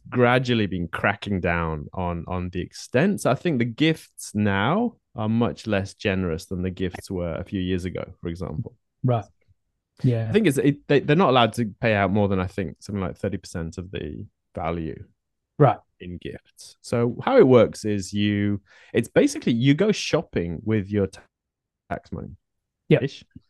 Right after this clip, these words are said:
Speaker 1: So you, you go online. There's lots of sites that kind of aggregate the, the gift offers and so on. Uh, and you buy some gifts, normally with a credit card.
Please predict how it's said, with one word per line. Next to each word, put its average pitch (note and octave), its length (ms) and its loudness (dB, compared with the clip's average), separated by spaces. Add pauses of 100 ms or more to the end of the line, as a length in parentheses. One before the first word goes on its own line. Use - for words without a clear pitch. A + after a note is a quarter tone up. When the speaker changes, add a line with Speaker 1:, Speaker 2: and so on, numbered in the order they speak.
(260)
Speaker 1:
So A#2 200 -2
you, A2 280 2 (160)
you G#2 220 0
go B2+ 200 6
online. A#2 520 2
There's A2 160 -4
lots G#2 260 -4
of F#2+ 240 -2
sites - 580 -6
that F2+ 160 -8
kind G2+ 160 -4
of F2+ 300 -6
aggregate G2+ 640 -2
the, G2+ 140 -4
the F#2+ 200 -2
gift F#2 340 -6
offers G2 380 -6
and G2+ 160 -8
so - 120 -8
on. B2 240 -4 (720)
Uh, G#2 200 0
and A2+ 100 4
you A#2 80 4
buy B2 220 4
some B2 220 0
gifts, - 680 -8
normally A#2 240 2
with F#2 140 -4
a G2 40 -6
credit - 280 -4
card. B2 260 -4